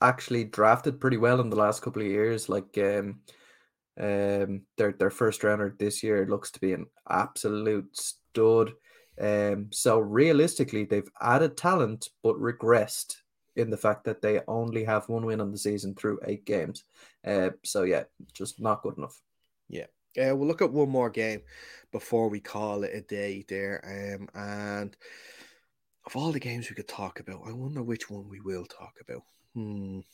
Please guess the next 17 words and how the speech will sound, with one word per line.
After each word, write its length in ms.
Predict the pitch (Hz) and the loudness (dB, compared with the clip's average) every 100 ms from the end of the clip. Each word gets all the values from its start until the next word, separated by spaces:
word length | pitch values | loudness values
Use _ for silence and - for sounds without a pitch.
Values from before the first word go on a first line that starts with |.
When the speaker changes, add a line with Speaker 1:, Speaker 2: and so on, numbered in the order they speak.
| _ _ - - - _ - - - _ _ _ | _ _ -6 -6 -6 _ -20 -20 -20 _ _ _
Speaker 2:
Let's 180 | 175 - | -6 0
have 160 | 170 | 2
a 40 | 117 | 4
look, 180 | 117 - | 4 4
see. 200 | 123 113 | 4 6
Actually, 380 | 160 - 214 | 6 4 0
we 180 | 233 247 | 4 6
will. 260 | 247 262 135 | 8 8 8
We'll 160 | 156 | 6
have 180 | 208 247 | 0 0
a 40 | 220 | 0
chat 260 | - 160 | 4 4
about 220 | 135 117 110 | 6 4 4
this 200 | 110 - | -2 0
game, 340 | 107 107 107 | 0 0 -4
and 400 | - 113 110 110 - | -4 -4 -4 -8 -12
'cause 240 | - 135 | -4 -2